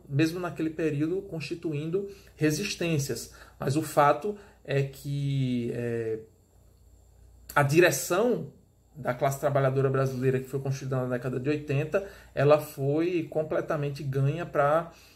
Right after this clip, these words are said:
um projeto que era um projeto que sequer pode ser entendido como classista, mas um projeto de conciliação de classes e que entendia que,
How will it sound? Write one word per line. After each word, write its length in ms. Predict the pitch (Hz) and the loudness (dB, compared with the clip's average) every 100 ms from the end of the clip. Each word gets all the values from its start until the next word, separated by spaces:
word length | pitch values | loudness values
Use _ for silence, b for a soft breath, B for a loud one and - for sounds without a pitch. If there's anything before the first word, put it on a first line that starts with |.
| - | -4
um 120 | 139 | 0
projeto 560 | 143 147 135 135 135 - | 6 6 6 2 0 -2
que 120 | 151 | 0
era 80 | 143 | 0
um 80 | |
projeto 480 | 143 147 143 139 139 | 0 0 2 2 -2
que 100 | - | -4
sequer 360 | - - 156 151 | -14 -6 -4 -2
pode 260 | 170 156 | -4 -4
ser 120 | - 165 | -4 -6
entendido 400 | 165 170 151 165 | -2 -4 -4 -6
como 240 | 180 180 | -8 -8
classista, 720 | - - - - 156 139 - B B B B - | -6 -6 -6 -6 -6 -6 -10 B B B B -14
mas 140 | - | -4
um 80 | 139 | 0
projeto 320 | 135 131 135 | 2 4 4
de 60 | 135 | 2
conciliação 640 | - 139 147 139 135 139 | 0 -2 2 2 2 0
de 80 | 139 | -2
classes 500 | - 147 156 - 160 | 2 4 4 2 -8
e 60 | 156 | -12
que 160 | - | -10
entendia 580 | 151 143 165 135 131 165 | -10 -6 -4 -4 0 0
que, 260 | 165 165 | -2 -6